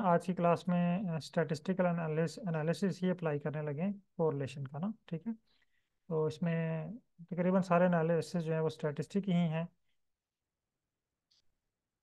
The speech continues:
Just एक हमारा जो स्टडी एरिया मैप होगा वो स्टैटिक से हट के होगा, बाकी तकरीबन हमारे सारे एनालिसिस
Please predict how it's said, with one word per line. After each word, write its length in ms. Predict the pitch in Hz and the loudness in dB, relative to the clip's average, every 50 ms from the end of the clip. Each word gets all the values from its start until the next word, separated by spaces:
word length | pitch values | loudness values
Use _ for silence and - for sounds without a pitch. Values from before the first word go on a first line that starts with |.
| _ _ _ _ _ _ _ _ _ _ _ _ _ _ _ _ _ _ _ _ _ - - | _ _ _ _ _ _ _ _ _ _ _ _ _ _ _ _ _ _ _ _ _ -8 -4
Just 340 | 160 165 170 165 - - 175 | 2 2 2 2 0 0 0
एक 240 | 165 156 160 - | 0 0 0 0
हमारा 340 | 170 165 165 156 151 156 151 147 | 0 2 2 2 2 0 0 2
जो 180 | 151 156 156 151 | 0 0 0 -2
स्टडी 320 | - - 175 170 170 170 | -2 -2 0 2 2 4
एरिया 220 | 165 160 156 165 165 | 2 2 2 2 0
मैप 300 | 160 156 156 170 165 - | 0 0 0 -2 0 0
होगा 200 | 165 151 143 151 151 | 0 0 0 0 -2
वो 160 | 147 151 151 | -2 -2 -4
स्टैटिक 360 | 143 - - 147 139 156 147 - | -4 -4 -6 -4 -4 -4 -6 -8
से 160 | - - 156 | -8 -6 -6
हट 180 | 127 147 147 147 | -6 -6 -8 -10
के 120 | - - 185 | -6 -2 -2
होगा, 300 | 175 165 156 160 160 160 | 0 0 -2 -4 -6 -6
बाकी 280 | 151 151 147 135 - 160 | -6 -8 -8 -8 -8 -10
तकरीबन 380 | 156 151 160 156 156 156 165 | -8 -6 -4 -4 -2 -2 -4
हमारे 260 | 139 147 151 143 139 143 | -4 -4 -4 -4 -4 -6
सारे 260 | - - 151 151 156 | -6 -6 -4 -4 -2
एनालिसिस 540 | 151 147 139 135 139 131 135 185 180 - | -4 -4 -4 -6 -6 -4 -4 -6 -6 -6